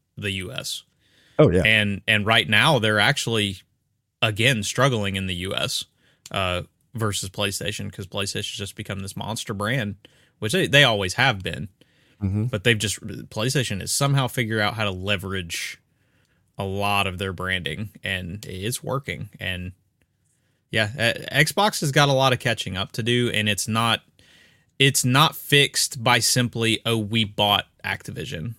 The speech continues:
Speaker 1: Like, there's a lot that has to be figured
Speaker 2: Yeah.
Speaker 1: out.
Speaker 2: I don't, I don't think,
Speaker 1: And
Speaker 2: I don't think they're
Speaker 1: Yeah.
Speaker 2: thinking that. Like,
Speaker 1: Yeah,
Speaker 2: "Oh,
Speaker 1: oh, I don't,
Speaker 2: once
Speaker 1: I
Speaker 2: we
Speaker 1: don't think
Speaker 2: buy
Speaker 1: so. I
Speaker 2: Activision
Speaker 1: don't
Speaker 2: and
Speaker 1: think
Speaker 2: get
Speaker 1: so
Speaker 2: Call of
Speaker 1: either.
Speaker 2: Duty and
Speaker 1: Yeah.
Speaker 2: Overwatch and Diablo, we're good." Yeah.
Speaker 1: <laughs> Yeah.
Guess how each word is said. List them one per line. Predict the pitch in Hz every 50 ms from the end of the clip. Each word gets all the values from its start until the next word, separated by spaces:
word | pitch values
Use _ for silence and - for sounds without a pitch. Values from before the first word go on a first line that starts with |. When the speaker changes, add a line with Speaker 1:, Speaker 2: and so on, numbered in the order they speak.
| _ _
Speaker 1:
Like, | - 101 95 - - _ _ _ _ _ _ -
there's | 110 113 117 110 117
a | 113 107 104
lot | 104 101 101 98 98 95 90 - - - _ _ _ _ _ _ -
that | 101 104 -
has | - - - 101 95 95 - -
to | - -
be | - 90
figured | - - 80 - - - 381
Speaker 2:
Yeah. | 330 -
Speaker 1:
out. | 87 78 - - _ _ _ _ _ _ _ _ -
Speaker 2:
I | 147 220
don't, | 269 - - -
I |
don't | 247 302 320 302
think, | - - 220 190 185 90
Speaker 1:
And | 92 95 98 - _ _ _ _ _ - - -
Speaker 2:
I | -
don't | 123 123 117
think | - 170 147 - -
they're | 135 123 117 117 120 143 143 139 139 139 135 131 123 120
Speaker 1:
Yeah. | - 151 98 -
Speaker 2:
thinking | - 139 139 127 120 107 95 92 -
that. | 82 78 65 65 85 - - - - -
Like, | - 90 90 90
Speaker 1:
Yeah, | 110 139 156
Speaker 2:
"Oh, | 147
Speaker 1:
oh, | 135
I | 147 160 135
don't, | - - 120
Speaker 2:
once | 123 -
Speaker 1:
I | -
Speaker 2:
we | 143
Speaker 1:
don't | 143 123
think | 143 147 151
Speaker 2:
buy | 147
Speaker 1:
so. | 151
I | 151
Speaker 2:
Activision | 143 135 135 135
Speaker 1:
don't | 131 131
Speaker 2:
and | 127
Speaker 1:
think | 127 - 139
Speaker 2:
get | 135
Speaker 1:
so | 135 139
Speaker 2:
Call | 127 139 135 131
of | 123
Speaker 1:
either. | 117 143 147
Speaker 2:
Duty | 127 127 120 117
and | 113 113 110 104 101 98 90 87
Speaker 1:
Yeah. | 101 104 90 82 101
Speaker 2:
Overwatch | 123 135 120 123 123 123 117 -
and | 113 104
Diablo, | 107 117 135 139 110 92 85
we're | 92 156 175
good." | 104 127 156 - 110 131 180 78
Yeah. | 90 107 147 151 101 76 -
Speaker 1:
<laughs> | - - - - -
Yeah. | -